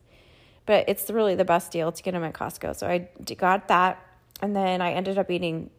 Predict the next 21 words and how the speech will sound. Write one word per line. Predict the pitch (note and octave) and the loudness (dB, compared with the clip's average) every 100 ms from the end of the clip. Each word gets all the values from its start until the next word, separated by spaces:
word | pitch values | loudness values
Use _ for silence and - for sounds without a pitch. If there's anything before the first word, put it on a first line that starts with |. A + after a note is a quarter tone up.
| _ _ F3+ | _ _ -2
that | F#3 G3 | -2 0
whole | G3+ | 0
bag, | F3+ E3 D#3+ | 2 0 0
which | E3+ F3 | -6 -8
is | - - | -14 -8
really | F3 E3+ F3 | -4 -2 -2
normal | E3+ D3+ D3+ | -2 -6 -8
for | - | -8
me. | E3 E3 G3 - - - - _ | -6 -6 -8 -14 -20 -20 -20 _
So | - G3 F3+ F3 | -4 0 2 2
with | F3+ F#3+ F#3+ - - | 4 4 4 -4 -4
the | F#3+ F#3+ F#3 F3+ F3+ F3+ | 4 6 6 6 4 0
chicken | - G#3+ G#3 F#3+ F#3 A3 - - _ _ - _ _ _ _ _ - _ - | -8 -4 0 2 2 -2 -6 -20 _ _ -20 _ _ _ _ _ -16 _ -8
and | F#3 F#3 F3+ F3+ | -6 -4 -4 -4
all | - F#3 | -2 -2
the | |
seasonings, | F#3 G3+ G3 E3+ G3 | -2 -6 -4 -4 -2
and | G3 | 0
there | G3+ | 4
was, | F#3+ F#3+ | 2 2
like, | D#3+ C#3+ - | -2 -2 -10